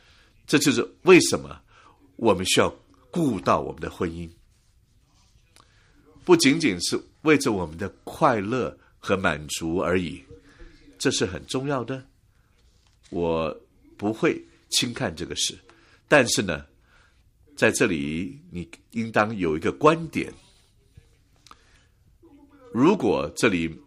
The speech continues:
没有救赎、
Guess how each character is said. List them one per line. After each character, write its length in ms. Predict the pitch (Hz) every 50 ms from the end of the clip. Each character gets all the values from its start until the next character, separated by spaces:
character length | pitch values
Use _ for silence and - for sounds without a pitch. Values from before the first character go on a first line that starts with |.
| _ _ _
没 460 | - 78 82 87 95 98 110 139 165
有 320 | 147 101 71 64 58 - - _ _ _ _ _ _ _ _ _ _ _ _ _ _ _ _ _ _ _ _ _ _ _ _ _ _ _ _ _ _ _ -
救 420 | - - - 170 160 135 110 95
赎、 720 | 90 - - 92 87 82 82 80 80 82 90 104 104 -